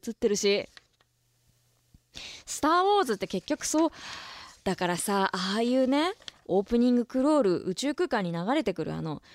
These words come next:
でーんってあの、文字列がさ、いっぱい流れてくるから、「うわ、ちょっと、目が追いつかないよ」ってなるだけで、実際こんななんか楽しそうな文章書いてあるの？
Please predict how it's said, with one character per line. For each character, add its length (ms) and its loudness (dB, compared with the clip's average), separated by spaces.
で 180 0
ー 800 2
ん 20 -4
っ 20 -4
て 160 -6
あ 80 -6
の、 140 -12
文 180 -2
字 100 0
列 220 0
が 80 -6
さ、 280 -4
い 100 -8
っ 60 -20
ぱ 120 0
い 60 0
流 40 2
れ 80 2
て 100 -2
く 140 -2
る 100 2
か 140 -4
ら、 360 -4
「う 60 0
わ、 160 2
ち 140 -6
ょ 20 -8
っ 20 -12
と、 80 -14
目 160 0
が 140 4
追 60 2
い 40 0
つ 80 -10
か 100 2
な 140 2
い 60 2
よ」 180 -2
っ 20 -20
て 80 -4
な 160 0
る 80 4
だ 120 0
け 140 -4
で、 260 0
実 220 -2
際 240 0
こ 80 -14
ん 20 0
な 100 -2
な 0 -
ん 20 -2
か 160 -4
楽 140 -2
し 40 -10
そ 280 0
う 60 2
な 80 0
文 180 0
章 140 -2
書 100 2
い 80 0
て 80 0
あ 60 -2
る 80 -10
の？ 240 -2